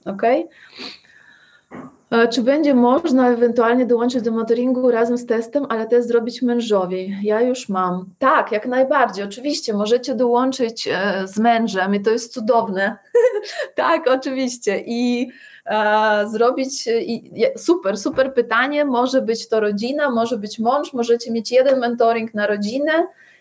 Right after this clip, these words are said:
Nie musicie dla każdego kupować i może rodzina słuchać, i, a testy po prostu sobie, e, dodatkowo będziecie mieć.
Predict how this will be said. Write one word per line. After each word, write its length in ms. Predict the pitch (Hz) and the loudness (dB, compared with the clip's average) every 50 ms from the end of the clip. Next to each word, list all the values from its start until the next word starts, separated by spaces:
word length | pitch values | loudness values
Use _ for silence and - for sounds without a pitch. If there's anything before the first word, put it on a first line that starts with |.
| _ - | _ -2
Nie 120 | 220 226 | 0 2
musicie 400 | 233 233 233 - 262 254 - 240 | 2 2 2 0 -2 -2 -2 -2
dla 140 | 202 202 202 | 0 0 0
każdego 440 | 196 214 214 214 208 214 208 208 190 | 0 0 -2 0 0 -2 -2 -2 -8
kupować 580 | - - 185 - 247 285 302 320 349 339 - 226 | -10 -12 -6 0 0 2 4 4 2 0 0 -4
i 40 | |
może 280 | 220 220 233 240 269 262 | -2 -2 0 2 2 2
rodzina 460 | 226 214 214 208 220 214 202 196 190 | 2 2 -2 -2 -2 -2 0 0 -2
słuchać, 640 | 196 - - 226 262 330 349 359 339 330 - - - - | -2 -4 -2 -2 -2 2 2 2 0 0 -4 -8 -8 -6
i, 280 | 214 214 208 208 208 208 - | -4 -2 -2 0 -2 0 0
a 140 | 208 202 | 0 0
testy 420 | 196 202 - - - 190 - - 175 | 0 2 2 2 2 2 0 -6 -8
po 120 | - 185 | -10 -8
prostu 360 | - - 202 220 214 - - | -6 -4 -4 -4 -4 -8 -14
sobie, 520 | - - - 214 208 196 202 202 196 196 190 | -12 -8 -4 -4 -2 0 0 2 2 2 2
e, 220 | 180 - 175 190 185 185 - _ - - _ _ - - _ _ - - _ _ | 0 -2 -6 -6 -6 -8 -12 _ -20 -20 _ _ -20 -20 _ _ -20 -20 _ _
dodatkowo 800 | - - - - 214 214 208 214 214 - - - 165 156 156 156 | -20 -12 -2 2 2 4 4 4 2 0 -2 0 0 2 2 0
będziecie 420 | 151 156 156 151 151 - - 160 | -2 -2 -6 -6 -10 -10 -8 -6
mieć. 340 | 156 151 147 160 - - - | -4 -4 -4 -6 -8 -10 -14